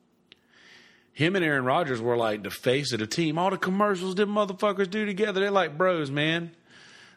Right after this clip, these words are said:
That hurts my heart a little bit. But,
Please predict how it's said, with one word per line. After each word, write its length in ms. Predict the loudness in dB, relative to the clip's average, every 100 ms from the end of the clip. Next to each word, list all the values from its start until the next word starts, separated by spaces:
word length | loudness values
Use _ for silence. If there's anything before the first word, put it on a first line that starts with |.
| _
That 80 | -4
hurts 200 | -2 -2
my 100 | -2
heart 220 | -2 0 0
a 20 |
little 180 | -4 -4
bit. 300 | -4 -6 -10 _ _ _ _ _ _ _ _ _ _
But, 400 | -8 -2 -2 -2